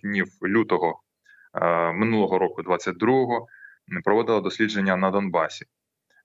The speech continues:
е, в Донецькій і Луганській областях, не окупованих. І ми бачили, за, як, е, за ось, е, шість-вісім років, як змінюються настрої громадян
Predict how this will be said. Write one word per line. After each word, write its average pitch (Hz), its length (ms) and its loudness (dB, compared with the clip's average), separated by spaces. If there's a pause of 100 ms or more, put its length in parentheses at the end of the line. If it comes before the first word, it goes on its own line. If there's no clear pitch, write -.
е, 85 360 2
в 80 60 -8
Донецькій 104 400 -2
і 92 40 -2
Луганській 92 340 -2
областях, 90 640 -4
не 101 160 0
окупованих. 85 840 -2 (460)
І 101 100 -2
ми 104 80 4
бачили, 120 680 2
за, 98 300 0
як, 101 380 0
е, 87 240 2
за 92 480 0
ось, - 460 -6
е, 82 600 2
шість-вісім 98 880 -2
років, 113 420 0
як 98 200 0
змінюються 101 540 -4
настрої 85 640 -2
громадян 92 480 0